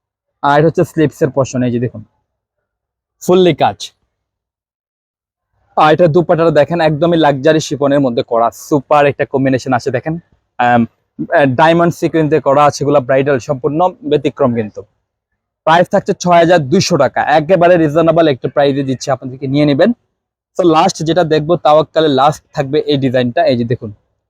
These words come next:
চমৎকার একটি কম্বাইন্ড আছে এটাও। কালার দেখেন আপনারা, স্ট্যান্ডার্ড কালার চার্টের মধ্যে থাকবে এগুলা। দেখেন, নেকটা আরো বেশি সুন্দর, পাল দেওয়া আছে, গোল দেওয়া আছে, সব ম্যাটেরিয়ালস কিন্তু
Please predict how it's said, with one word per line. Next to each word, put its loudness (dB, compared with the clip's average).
চমৎকার 2
একটি -2
কম্বাইন্ড 0
আছে 0
এটাও। -2
কালার 2
দেখেন -2
আপনারা, -8
স্ট্যান্ডার্ড 0
কালার 0
চার্টের -2
মধ্যে -2
থাকবে -4
এগুলা। -6
দেখেন, 2
নেকটা 2
আরো 4
বেশি 0
সুন্দর, 0
পাল 4
দেওয়া 4
আছে, 0
গোল 4
দেওয়া 6
আছে, -2
সব 4
ম্যাটেরিয়ালস 0
কিন্তু -2